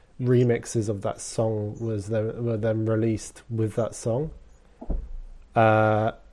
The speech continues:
and I think, like, he's already, like, released, like, a load of remixes of this song as well as the original version, and then you have the music video, which is so out there, and then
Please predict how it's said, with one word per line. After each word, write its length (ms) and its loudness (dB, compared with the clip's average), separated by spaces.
and 100 8
I 60 10
think, 200 8
like, 160 10
he's 160 6
already, 280 10
like, 260 6
released, 320 4
like, 100 0
a 60 2
load 180 6
of 100 2
remixes 540 0
of 140 -2
this 180 2
song 320 0
as 160 -2
well 240 2
as 260 0
the 200 2
original 380 2
version, 400 0
and 140 -2
then 100 0
you 60 0
have 220 -2
the 80 0
music 300 4
video, 340 0
which 340 -4
is 140 4
so 320 6
out 220 4
there, 240 -2
and 160 0
then 340 0